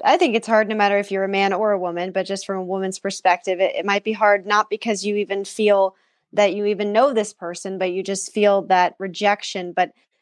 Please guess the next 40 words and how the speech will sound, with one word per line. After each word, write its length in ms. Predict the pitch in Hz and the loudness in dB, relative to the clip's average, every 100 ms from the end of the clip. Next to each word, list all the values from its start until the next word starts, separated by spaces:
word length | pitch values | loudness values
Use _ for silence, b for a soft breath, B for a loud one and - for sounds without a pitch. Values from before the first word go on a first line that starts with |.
| _ - | _ -2
but, 240 | 202 180 _ _ _ | 0 -2 _ _ _
eh, 220 | - - 202 | -14 -12 -8
this 360 | 180 233 240 | 2 2 2
minor 600 | 226 214 208 202 214 214 | 0 2 4 4 4 0
pain 420 | 214 - 208 214 220 | -4 -2 0 2 2
that 100 | 190 | 0
you're 140 | 196 | -2
feeling 400 | 190 202 202 196 | -2 -2 -2 0
right 220 | 196 185 | 0 0
now, 400 | 190 185 196 196 _ _ - | -2 0 0 -4 _ _ 2
um, 200 | 190 165 | 2 4
I 120 | 208 | 0
sh-, 120 | - - | 0 -2
I 60 | |
shouldn't 280 | 202 208 202 | 0 0 -4
say 140 | 208 180 | -2 0
minor 280 | 180 180 165 | 0 -4 -4
pain. 320 | 220 185 165 | -4 -4 -6
This 160 | 190 | -12
pain 380 | - 240 220 202 196 b b | -4 2 2 2 -4 b b
is 160 | 202 190 | -2 0
minor 440 | 202 208 208 190 | 4 4 4 0
compared 520 | 180 196 190 202 190 185 | -4 -8 -4 0 0 -2
to 80 | |
what 140 | 180 175 | -4 -4
it 100 | - | -2
would 200 | 190 - | -4 -2
be 240 | 180 175 | -2 -2
if 160 | 175 - | -4 -2
God 300 | 180 180 170 | 2 2 2
allowed 420 | 180 180 180 170 | 0 2 2 0
you 60 | 180 | -8
to 80 | |
go 80 | 175 | -6
down 240 | 175 175 170 | -4 -4 -4
that 180 | 180 175 | -8 -6
road. 260 | 180 175 | -8 -8
And 100 | 175 | -10
Jordan's 380 | 190 190 190 - | -8 -6 -6 -2
right. 280 | 175 170 | -2 -2